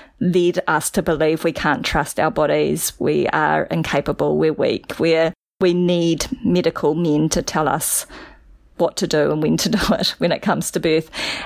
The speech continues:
And so we can start telling a different story. We can start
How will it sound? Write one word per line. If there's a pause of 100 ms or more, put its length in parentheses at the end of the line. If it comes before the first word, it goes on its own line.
(100)
And
so (220)
we
can
start
telling
a
different
story.
We
can
start